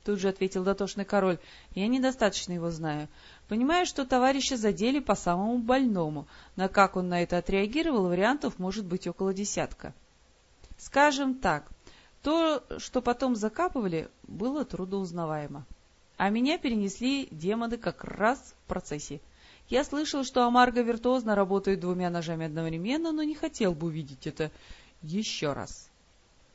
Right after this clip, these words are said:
«Понятно. Тогда, если советник и его горбатый приятель не полные дураки, они не будут соваться к тебе. Они найдут другого кандидата, но этот другой непременно явится предлагать тебе союз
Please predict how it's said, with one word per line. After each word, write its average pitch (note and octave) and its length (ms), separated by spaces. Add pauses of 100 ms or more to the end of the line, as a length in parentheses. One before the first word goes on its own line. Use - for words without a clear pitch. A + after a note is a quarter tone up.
(160)
«Понятно. G#3+ 680 (760)
Тогда, B3+ 300
если D#4+ 300
советник A#3 640 (240)
и G#3+ 60
его B3 200
горбатый G#3 540
приятель F#3+ 520
не F#3 120
полные D#4 400
дураки, E3+ 600
они B3+ 220
не C4+ 160
будут A3 300
соваться D#3+ 400
к - 80
тебе. D3+ 320 (640)
Они C4 240
найдут C4+ 320
другого A#3+ 340
кандидата, A#3 720
но F#3+ 280
этот D4+ 300
другой F#3+ 380
непременно G#3 560
явится A3+ 480
предлагать F#3 500
тебе G#3 240
союз A3+ 540